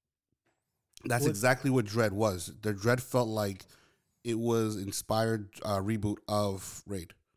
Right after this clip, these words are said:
Speaker 2: Yeah, 'cause he was going up the ladder or the, the building
Speaker 1: Well, he was
Speaker 2: to
Speaker 1: going up trying to get it. He was
Speaker 2: to the
Speaker 1: stuck in this
Speaker 2: Kingpin.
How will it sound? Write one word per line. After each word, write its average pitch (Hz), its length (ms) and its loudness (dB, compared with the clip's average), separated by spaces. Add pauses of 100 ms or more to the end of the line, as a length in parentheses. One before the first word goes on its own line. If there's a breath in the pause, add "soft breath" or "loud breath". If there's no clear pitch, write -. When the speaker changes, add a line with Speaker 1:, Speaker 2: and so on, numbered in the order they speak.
Speaker 2:
Yeah, 131 220 0 (460)
'cause 135 160 2
he 135 100 4
was 131 260 2 (240)
going 135 240 4
up 127 160 0 (880)
the 117 180 0
ladder 117 600 -2
or 113 120 -6
the, 110 200 -6
the 113 180 -6
building 117 540 0
Speaker 1:
Well, 127 120 4
he 127 60 6
was 131 140 2
Speaker 2:
to 139 40 -4
Speaker 1:
going 131 220 4
up 127 100 4
trying 131 160 0
to 110 60 -2
get 113 240 0
it. 101 60 -2
He 113 80 0
was 110 120 -4
Speaker 2:
to 151 80 8
the 143 60 10
Speaker 1:
stuck - 120 8
in 156 80 10
this 127 80 4
Speaker 2:
Kingpin. 131 80 6